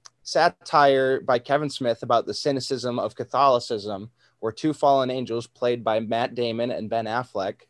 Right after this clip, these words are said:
try to get back into heaven, but are stopped by the,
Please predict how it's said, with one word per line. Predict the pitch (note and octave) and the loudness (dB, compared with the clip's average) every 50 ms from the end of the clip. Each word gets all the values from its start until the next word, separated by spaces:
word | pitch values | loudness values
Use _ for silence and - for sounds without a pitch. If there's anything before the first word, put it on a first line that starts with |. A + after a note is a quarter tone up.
| _ _ _ _ _ | _ _ _ _ _
try | - - D3+ C#3+ C#3+ | -4 2 2 4 4
to | C#3 C3 | 4 2
get | A#2+ D3 D3+ - | 2 2 2 4
back | - D3+ D3 C#3+ - | 4 4 4 4 2
into | D3+ C#3 B2 A#2+ A2 | -2 -2 0 0 0
heaven, | B2+ F3 F#3+ D#3 B2+ A#2+ A2+ A#2+ C3 - _ _ _ - | 2 2 2 2 2 -2 -2 -4 -8 -12 _ _ _ 0
but | A#2+ A#2+ | 2 2
are | A#2+ | 0
stopped | A#2 - - C3+ C3 C3+ - - - | 0 0 2 2 2 2 0 0 0
by | B2+ A#2+ A#2+ A#2 | 2 4 4 2
the, | G#2+ B2 A#2+ A#2 A2+ G#2+ | 2 -2 -4 -4 -4 -6